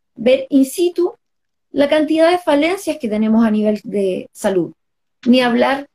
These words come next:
las carencias extremas que tenemos en, en nuestra región, que ya las podemos ver con algo tan simple como la contingencia, donde nuestra capacidad hospitalaria ya está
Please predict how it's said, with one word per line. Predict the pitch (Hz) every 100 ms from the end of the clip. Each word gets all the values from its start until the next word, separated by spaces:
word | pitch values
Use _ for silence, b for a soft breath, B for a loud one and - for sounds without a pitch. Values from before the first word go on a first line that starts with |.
| _ -
las | 240
carencias | 240 226 233 233 208
extremas | 202 - 262 233 214
que | 220
tenemos | 202 208 202
en, | 202 -
en | 202
nuestra | 214 220 190
región, | 202 294 202 165 _ _ _ _ _ _ _ _
que | 214
ya | 220
las | 214
podemos | 220 220 208
ver | 226 226
con | 226 - _ -
algo | 226 233
tan | 233 240
simple | 240 240 240
como | 233 208 214 - _
la | 202 202
contingencia, | 226 233 240 262 208 175 180 - _ _
donde | 233 226 214
nuestra | 226 226
capacidad | 220 208 208 240
hospitalaria | 220 240 226 214 220 220
ya | 208
está | - -